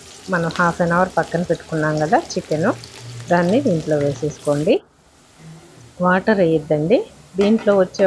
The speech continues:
వాటర్తోనే అది ఉడకాలి. అప్పుడే ఇది ఫ్రై లాగా మనకి టేస్ట్ వస్తుంది. వాటర్ వేస్తే మళ్ళీ అది కర్రీ లాగా అవుతుంది, కాబట్టి వాటర్ వేయకండి. నేనైతే ఒక్క చుక్క కూడా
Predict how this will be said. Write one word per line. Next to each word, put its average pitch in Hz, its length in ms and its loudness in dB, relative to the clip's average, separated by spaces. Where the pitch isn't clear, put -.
వాటర్తోనే 170 680 0
అది 160 200 -2
ఉడకాలి. 156 460 -2
అప్పుడే 202 340 2
ఇది 175 200 -2
ఫ్రై 175 200 4
లాగా 170 320 4
మనకి 156 280 -4
టేస్ట్ 170 340 2
వస్తుంది. 160 440 -4
వాటర్ 196 360 2
వేస్తే 185 300 0
మళ్ళీ 165 340 0
అది 175 220 0
కర్రీ 165 240 2
లాగా 156 240 0
అవుతుంది, 147 400 0
కాబట్టి 170 320 -4
వాటర్ 170 380 2
వేయకండి. 151 440 0
నేనైతే 170 400 0
ఒక్క - 100 -8
చుక్క 160 300 -6
కూడా 151 120 -2